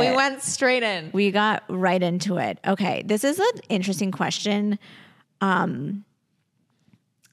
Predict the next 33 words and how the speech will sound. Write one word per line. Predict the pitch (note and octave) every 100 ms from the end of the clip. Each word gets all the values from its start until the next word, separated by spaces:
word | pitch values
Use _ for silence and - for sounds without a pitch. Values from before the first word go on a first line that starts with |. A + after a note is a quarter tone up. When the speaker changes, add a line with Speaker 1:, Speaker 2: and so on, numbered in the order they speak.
| _ _ _ _ _
Speaker 2:
I'm, | A3 G#3+ -
I | G3+
don't | G3 F3+
know. | D3
I'm | - G#3
curious | A3+ G#3+
to | G#3+
see | F#3
what | D#3+ D3
you, | - -
you | E3 E3
say. | F3 - F#2 - - - - - _ _ _ _
Have | - A3 A#3
you | D4+ G#4 F#4 -
ever | F#3+ F3+ F#3+
been | F#3 D#3+ F3 E3+
worried | C3 C#3 F#3
about | G3 G3+ G#3
me? | G#3+ A3 A3 A3+ -
And | G3 F3
if | E3+
so, | - - F3 C#3+ D3+ - -
when? | F3+ D#3 C#2 - G#3 - _ -
And | G#3
I | G#3
think | G#3 G#3+
I | C4
know | A#3
what | F#3 F3
you're | F3+
gonna | E3 E3+
say. | - - - G3+ - - - _ _ _ _ - - -
Speaker 1:
Um, | F#3 D3+ B2 A#2+